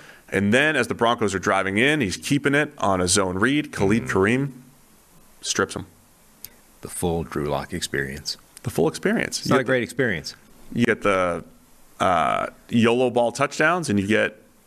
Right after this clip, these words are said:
Speaker 1: uh, turnover-worthy plays.
Speaker 2: Yeah.
Speaker 1: So you get, you get, you get a little variety when it comes to Drew Lock here.
Speaker 2: Can't say I enjoy the experience.
Speaker 1: And then what, he throw it away? I just threw it out of bounds on fourth and long?
Speaker 2: Yeah.
Speaker 1: Just
Speaker 2: Fourth,
Speaker 1: completely
Speaker 2: fourth
Speaker 1: missed
Speaker 2: and
Speaker 1: everybody.
Speaker 2: whatever, and, uh, you don't hit the field.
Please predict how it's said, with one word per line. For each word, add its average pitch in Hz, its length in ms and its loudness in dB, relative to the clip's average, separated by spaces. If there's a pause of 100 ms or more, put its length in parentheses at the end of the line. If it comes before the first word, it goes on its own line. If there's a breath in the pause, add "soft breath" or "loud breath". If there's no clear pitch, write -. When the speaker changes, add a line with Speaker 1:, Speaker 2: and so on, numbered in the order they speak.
(240)
Speaker 1:
uh, 101 440 2
turnover-worthy 120 600 2
plays. - 400 0
Speaker 2:
Yeah. 78 160 -4
Speaker 1:
So - 140 0
you 101 100 0
get, 113 160 0 (140)
you 120 100 -4
get, 147 120 0 (140)
you 139 60 -6
get 156 120 2
a - 20 2
little 156 180 2
variety 131 440 2
when 101 120 0
it 98 60 -4
comes 101 200 -2
to 95 60 -4
Drew 98 200 2
Lock 101 240 4
here. 82 240 -2 (140 loud breath)
Speaker 2:
Can't 113 220 -2
say 98 220 2
I 90 60 -4
enjoy 87 340 0
the 69 100 0
experience. 64 560 -4
Speaker 1:
And 113 80 0
then 139 80 0
what, 151 80 2
he 98 60 0
throw 120 300 0
it 113 60 0
away? 107 200 0
I 101 100 2
just 104 200 -2
threw 117 160 2
it 117 60 2
out 113 100 2
of 92 60 -6
bounds 113 280 0
on 92 100 0
fourth 107 260 0
and 98 100 -2
long? 113 280 0 (140)
Speaker 2:
Yeah. 170 180 4
Speaker 1:
Just - 100 -18 (180)
Speaker 2:
Fourth, 151 320 0
Speaker 1:
completely 135 380 2
Speaker 2:
fourth 113 100 -2
Speaker 1:
missed 135 120 0
Speaker 2:
and 131 100 4
Speaker 1:
everybody. 117 220 2
Speaker 2:
whatever, 95 200 0
and, 92 380 -2
uh, 87 220 2
you 90 100 -2
don't 98 160 0
hit 104 120 -2
the 98 80 -10
field. 82 360 -2